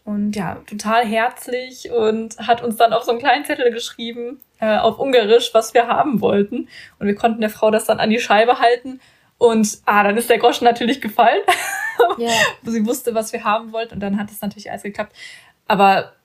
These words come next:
Speaker 1: ja, einfach total hilfsbereit und, ähm,
Speaker 2: Mhm.
Speaker 1: ja, total, total super.
Speaker 2: Fällt mir voll die Situation ein. Ich weiß noch, als ich in Australien war, da war ich noch relativ neu da und dann musste ich irgendwie den Train,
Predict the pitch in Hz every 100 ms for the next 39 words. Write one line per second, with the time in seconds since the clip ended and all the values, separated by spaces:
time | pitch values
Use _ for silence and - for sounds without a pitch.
0 | _ _ _ - 247 202 - 208 220 208
1 | 233 208 233 240 233 208 208 214 214 196
2 | 196 - - - 196 185 175 196 - _
3 | _ _ _ _ _ _ _ _ _ -
4 | 208 196 202 - 214 208 190 208 - -
5 | 208 208 208 214 - 214 214 214 185 185
6 | 202 - - 233 233 233 233 226 233 214
7 | 214 202 - 214 208 190 190 208 208 202
8 | 196 196 196 190 - 202 196 190 175 180
9 | 196 180 185 190 175 196 190 190 - 180
10 | 170 190 220 233 233 233 - 185 180 185
11 | 202 - - 202 190 185 180 180 175 185
12 | - 196 208 214 220